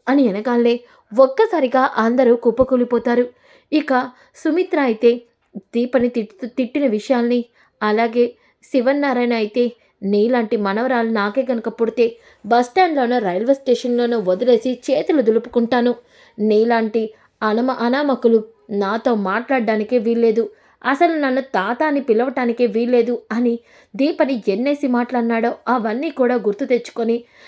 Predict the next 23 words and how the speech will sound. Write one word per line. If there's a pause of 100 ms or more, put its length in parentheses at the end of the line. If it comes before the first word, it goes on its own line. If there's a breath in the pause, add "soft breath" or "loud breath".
(140 loud breath)
"నా
మనవరాల్ని (240)
నా
నోటితోనే (380 soft breath)
ఎన్నో
తిట్టాను, (460)
ఎంతో
అవమానించాను, (500 soft breath)
చాలా
పెద్ద
పాపం
చేశాను" (140)
అని
ఏడుస్తూ
ఉంటే (360 soft breath)
ఇంకా
అక్కడే
ఉన్న
దశరథ
అలాగే
సుమిత్ర
ఇద్దరు
కూడా,